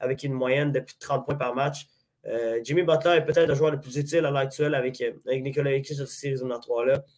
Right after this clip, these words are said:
Puis encore une fois, euh, le Heat de Miami qui continue à surprendre, euh, ont pris les devants deux à zéro dans cette série-là, euh, à, en gagnant deux matchs côté de City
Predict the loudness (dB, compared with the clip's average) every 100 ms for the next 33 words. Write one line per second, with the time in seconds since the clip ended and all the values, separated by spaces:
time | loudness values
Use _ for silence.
0 | _ _ _ _ _ 2 4 4 4 2
1 | 2 2 0 -6 _ _ -6 -2 -2 -4
2 | -8 -14 _ _ _ _ _ _ _ -2
3 | 2 6 6 6 4 4 4 4 2 2
4 | 2 0 -2 -4 2 2 2 -2 _ _
5 | _ 0 2 2 2 4 4 4 4 2
6 | 2 4 6 4 0 0 -2 -6 -6 -6
7 | -4 0 2 0 -4 _ _ _ _ -6
8 | -4 -2 -4 -4 -4 -6 -6 -4 0 2
9 | 0 0 0 2 0 -2 -4 -4 -2 -4
10 | -6 -8